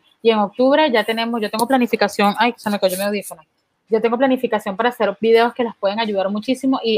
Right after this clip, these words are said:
Angie también está ahorita, bueno, lo acaba de decir, que se va a meter de lleno en YouTube, así que, eh, vienen cosas buenas.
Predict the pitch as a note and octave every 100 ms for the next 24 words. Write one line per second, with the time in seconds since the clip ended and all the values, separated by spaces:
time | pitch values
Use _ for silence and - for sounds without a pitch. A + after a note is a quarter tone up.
0 | F#3+ G3 G#3+ A3+ F#3+ G3+ G#3+ A#3+ G3+ G#3
1 | G#3 G#3+ F#3+ F3+ F3 G3 A3 A#3 A3+ A3+
2 | F#3+ F3 F#3+ A3 G3+ G#3+ G3 G#3+ A3 B3
3 | - _ _ - G#3+ G3 F#3 B3 B3+ G#3+
4 | F#3 - G3+ G#3 G#3 F3 F#3+ F#3 G3+ G#3
5 | G#3+ G3 E3 D#3